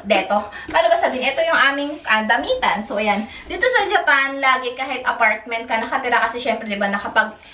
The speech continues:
ilang apartment kami be-, before, yung mga kanilang damitan is laging ganito. Hindi siya yung sabihin mo na cabinet diretso. Meron talaga siyang ganito na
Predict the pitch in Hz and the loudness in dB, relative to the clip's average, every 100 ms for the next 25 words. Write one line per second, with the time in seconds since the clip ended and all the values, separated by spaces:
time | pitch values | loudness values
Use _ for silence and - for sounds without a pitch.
0 | - - 254 262 247 247 226 226 233 233 | -20 -10 0 2 2 2 0 -2 -8 -10
1 | 233 226 220 262 - 240 453 240 220 311 | -8 -6 -6 -6 -4 -2 0 4 4 2
2 | - - 294 370 359 359 - 302 285 285 | -2 -6 -4 0 2 4 2 2 4 4
3 | 262 262 247 220 240 233 254 - - 302 | 4 2 -2 0 2 2 -4 -10 -10 -8
4 | 311 320 349 381 294 240 226 202 180 208 | 0 2 2 -2 -2 -2 -2 -2 0 -2
5 | - 392 339 359 285 311 - 262 262 262 | -6 -6 -2 0 0 -2 -2 -2 -2 -2
6 | 262 254 247 240 233 311 226 208 220 220 | 0 0 0 0 0 0 -2 -2 -8 -6
7 | 220 208 185 - 226 262 302 302 294 285 | -2 0 0 -2 -2 0 0 2 2 2
8 | 302 349 247 226 220 220 220 269 | 0 -2 0 -2 -2 -2 0 -2